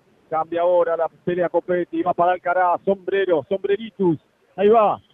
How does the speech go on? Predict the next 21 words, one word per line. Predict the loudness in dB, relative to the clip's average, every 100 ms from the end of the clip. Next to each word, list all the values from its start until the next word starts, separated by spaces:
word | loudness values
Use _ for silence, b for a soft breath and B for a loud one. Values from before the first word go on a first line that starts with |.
| _
sigue | -6 -2
Alcaraz, | -2 0 0 2 2 0 -4
el | -4
toque | 0 0 0
atrás, | 0 0 0 -4 _ _
falta. | 0 0 -2 -6 -6 _ _ _ _
Tiro | 2 4
libre | 4 4 2
para | 4 2
Racing, | 2 2 2 2 0
vamos | 2 4 6
la | 4
última | 2 0 -2 2
del | 2
primer | 2 0 -4
tiempo, | -2 -2 -2 -2 -2 0
vamos | 0 -2 -2
todos, | 2 4 6 6 4 2
vamos | 0 -2
a | -4
magiar, | -6 -4 2 2 2